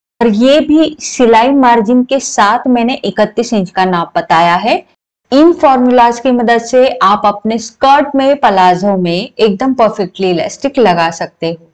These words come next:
तो जैसे जैसे elastic की चौड़ाई बढ़ती जाती है वैसे वैसे उसका खिंचाव कम होता जाता है। अब बढ़ते हैं आगे,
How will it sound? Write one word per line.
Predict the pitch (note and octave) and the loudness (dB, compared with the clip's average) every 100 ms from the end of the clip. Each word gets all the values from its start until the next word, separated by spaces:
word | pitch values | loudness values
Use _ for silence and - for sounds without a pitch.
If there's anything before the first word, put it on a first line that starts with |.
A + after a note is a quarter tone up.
| _ _ _ _ - | _ _ _ _ -4
तो | B3 G3 | -2 0
जैसे | G#3+ G3+ D4 | 0 0 0
जैसे | B3+ C#4+ C#4+ D4+ | 2 2 2 2
elastic | C4 A3+ B3 - C4 | 4 2 0 -4 -6
की | C#4+ C#4+ | -4 -4
चौड़ाई | C4+ A3+ A3+ A#3+ | 0 2 2 2
बढ़ती | G3+ G3+ F#3+ C#4 | 0 -2 0 -2
जाती | C4 C4+ C4+ C#4+ | 2 0 0 0
है | C4+ D4+ F4 F4 | 0 0 -2 -6
वैसे | G#3 B3 C4 D4 | -2 0 2 2
वैसे | A#3+ A3+ B3 G#3+ | 2 0 2 0
उसका | G#3 - F#3+ | 0 -4 -6
खिंचाव | F#3+ G3+ F3 G#3 D4+ - - | -4 -8 -4 -4 -4 -6 -2
कम | A3 F3+ | 0 -2
होता | F#3 E3+ E3+ | -6 -2 -4
जाता | F3 D#3 - | -2 -8 -8
है। | - - _ _ _ _ _ _ _ - | -12 -14 _ _ _ _ _ _ _ -4
अब | C#4 G#3+ | -2 0
बढ़ते | G#3+ F#3+ - G3 | 0 0 -2 -4
हैं | B3 - - | -4 -6 -4
आगे, | F3+ E3 B3 | -4 -2 -4